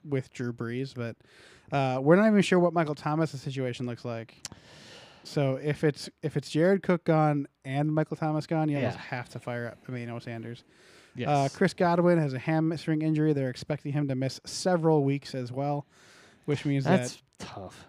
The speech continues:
Speaker 1: I mean, it's, it's a, so, so a lot of times in fantasy, people get hurt, but it's not like your studs getting hurt.
Speaker 2: Yeah.
Speaker 1: This has just been a, a lot of stud people getting
Speaker 2: Yeah.
Speaker 1: hurt.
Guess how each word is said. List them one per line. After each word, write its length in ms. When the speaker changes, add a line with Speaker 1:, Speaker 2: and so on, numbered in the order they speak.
Speaker 1:
I 60
mean, 320
it's, 240
it's 180
a, 200
so, 300
so 220
a 80
lot 160
of 80
times 180
in 100
fantasy, 580
people 200
get 160
hurt, 320
but 100
it's 180
not 420
like 140
your 120
studs 560
getting 280
hurt. 240
Speaker 2:
Yeah. 100
Speaker 1:
This 140
has 80
just 120
been 100
a, 60
a 140
lot 340
of 140
stud 680
people 280
getting 180
Speaker 2:
Yeah. 180
Speaker 1:
hurt. 60